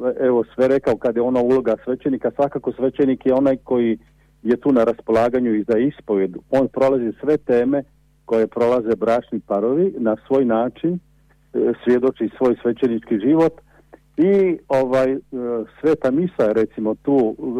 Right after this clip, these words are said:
kojom završava bračni susret, bračni vikend, svećenik predvodi svetu misu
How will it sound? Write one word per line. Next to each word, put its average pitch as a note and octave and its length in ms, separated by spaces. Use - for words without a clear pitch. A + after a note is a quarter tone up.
kojom A2+ 380
završava G#2+ 720
bračni A#2 560
susret, C3+ 420
bračni A2+ 420
vikend, D3+ 440
svećenik C3 380
predvodi A#2+ 460
svetu A#2 280
misu D#3+ 460